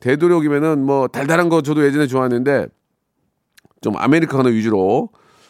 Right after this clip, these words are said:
많이 드시는 게 어떨까 생각이 듭니다. 예. 하루에 뭐 한 잔 정도는 몸에,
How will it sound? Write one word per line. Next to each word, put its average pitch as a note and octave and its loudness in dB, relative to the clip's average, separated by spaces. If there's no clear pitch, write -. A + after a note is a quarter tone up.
많이 G2 -4
드시는 A2+ -8
게 G#2+ -2
어떨까 F#2+ -4
생각이 G#2+ -2
듭니다. G2 -2
예. D#2 -4
하루에 D3 -2
뭐 D3 -2
한 D#3+ -4
잔 F#3 2
정도는 A#2+ 0
몸에, G2+ -2